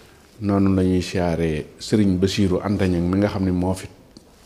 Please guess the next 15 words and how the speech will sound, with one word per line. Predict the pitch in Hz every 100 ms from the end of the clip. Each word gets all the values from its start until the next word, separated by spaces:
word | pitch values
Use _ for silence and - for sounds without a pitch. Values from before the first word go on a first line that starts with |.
| -
toog | 85 85
jataayu | 85 101 92 90
borom | 87 87
Darou | 82 80
Mousty. | 78 - - - - - - - - - - - - - - - - - - -
Di |
siyaare | 95 95 87 87
Serigne | - 92 87
Moustapha | 82 - - 76 -
Absa, | - 85 - - - - - - - - - - - - - - - - - - - - -
di | 98
leen | 98 95 92
ñaanal | 92 87 85
ñoom | 87 85
ñëpp | 90 110